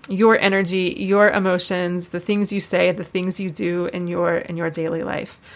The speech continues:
So what I find is a lot of times,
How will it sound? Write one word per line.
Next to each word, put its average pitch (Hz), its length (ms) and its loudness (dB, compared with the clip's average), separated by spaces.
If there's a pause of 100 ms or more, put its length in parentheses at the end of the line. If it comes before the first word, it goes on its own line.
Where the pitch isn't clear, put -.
(240)
So 220 340 6
what 226 280 4
I 220 140 6
find 208 340 2
is 185 480 0 (100)
a 208 60 4
lot 196 260 4
of 196 100 0
times, 185 600 0